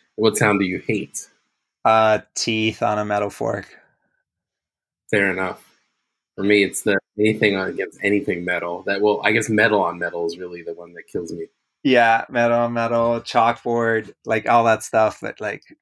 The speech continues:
Speaker 2: yeah, teeth on, on, yeah.
Speaker 1: I'm getting the feeling now. Okay. Um, what profession other than yours would you like to attempt?
Speaker 2: Um,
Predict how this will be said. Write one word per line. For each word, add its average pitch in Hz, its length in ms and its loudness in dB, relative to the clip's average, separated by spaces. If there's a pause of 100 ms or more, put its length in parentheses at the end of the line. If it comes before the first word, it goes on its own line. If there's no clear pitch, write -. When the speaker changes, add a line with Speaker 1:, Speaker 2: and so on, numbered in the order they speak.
(120)
Speaker 2:
yeah, 98 240 2
teeth 110 500 -8 (200)
on, 107 440 -12 (240)
on, - 680 -12 (1500)
yeah. 101 260 -4
Speaker 1:
I'm 98 120 -8
getting 101 220 -2
the 90 40 -12 (160)
feeling 95 180 -8
now. 87 300 -4
Okay. 107 300 -2 (400)
Um, 123 400 2
what 143 220 2
profession 147 560 2
other 135 220 4
than 113 240 -2
yours 107 360 0
would 98 120 -10
you 104 80 -4
like 95 180 -4
to 98 100 -8
attempt? - 420 -12 (1300)
Speaker 2:
Um, 143 680 4